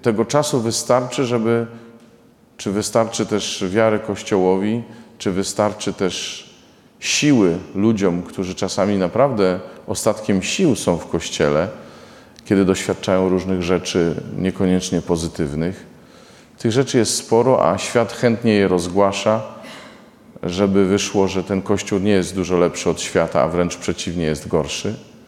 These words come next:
I, y, no, można powiedzieć, że wiara nie ma się lepiej, tylko gorzej, teoretycznie.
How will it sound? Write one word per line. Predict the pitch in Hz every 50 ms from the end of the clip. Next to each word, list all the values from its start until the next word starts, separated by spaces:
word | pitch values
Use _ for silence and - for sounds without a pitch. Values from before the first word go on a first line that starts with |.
| - - - - - - - - - - - - - _ _ _ _ -
I, | 139 143 143 143 143 143 131 - - -
y, | 107 107 107 107 104 101 101 101 101 101 104 98 92 - - - - - - - - - _ _ _ _ _ _ - - - - - - - - _ _ _ _ _ _ _ _ _ _ -
no, | 117 131 180 196 190 160
można | 131 139 151 147 165 143
powiedzieć, | 127 127 117 123 120 123 147 143 - - - - - - - - - _ -
że | - 90 87 95 104 110 110 113 110 - - 92
wiara | 90 104 123 131 131 120 113 113 110 113 110
nie | 101 110 131
ma | 123 113 107 101
się | - - 92
lepiej, | 87 90 107 117 - 143 135 123
tylko | - - 120 120 - 131 123
gorzej, | 131 123 120 123 120 107 85 80 82 73 73 73 - - - - - - - - _ _ _ _ _ _ _ _ _ - - _ _ _ _ - _ - -
teoretycznie. | 85 78 76 73 76 76 - 76 76 - - - - -